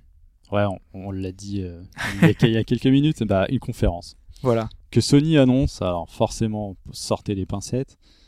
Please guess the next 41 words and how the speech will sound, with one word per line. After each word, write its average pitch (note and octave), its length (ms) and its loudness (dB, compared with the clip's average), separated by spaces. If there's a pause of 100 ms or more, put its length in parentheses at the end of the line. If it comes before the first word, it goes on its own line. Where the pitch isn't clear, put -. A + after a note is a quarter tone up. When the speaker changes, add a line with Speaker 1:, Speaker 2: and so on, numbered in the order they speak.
(240)
Speaker 1:
qualitativement C#3+ 720 -4
supérieure C3 680 -2
à G#2+ 60 4
l'E A2 180 4
trois - 360 -2
deux A2 140 -8
mille G#2+ 120 -6
quatorze A2+ 420 -4
et F#2+ 40 -4
la F#2 80 -6
Gamescom G2+ 480 -4
deux F#2+ 80 -6
mille F#2 140 -8
quatorze. E2+ 460 -12
Alors - 160 -16
si - 160 -12
c'est D3 140 0
la B2 120 6
P B2 120 2
S A2+ 100 2
Vita, A2+ 280 -2
j'ai F#2+ 80 -6
envie F2+ 140 -8
de F2 40 -18
dire, F#2 160 -10
ça - 140 -10
sera - 160 -12
pas F2+ 140 -10
difficile. A2 500 -6 (680)
Mais F#2+ 480 4
ouais, A2 220 6
non, G#2+ 80 2
mais G#2 100 0
parce G#2+ 160 -2
qu'on A2 100 -6
sait B2+ 160 -2
qu'il G#2 200 0
faut - 140 -6
que - 60 -16
Sony, G#2+ 340 -2
euh, F2 320 -6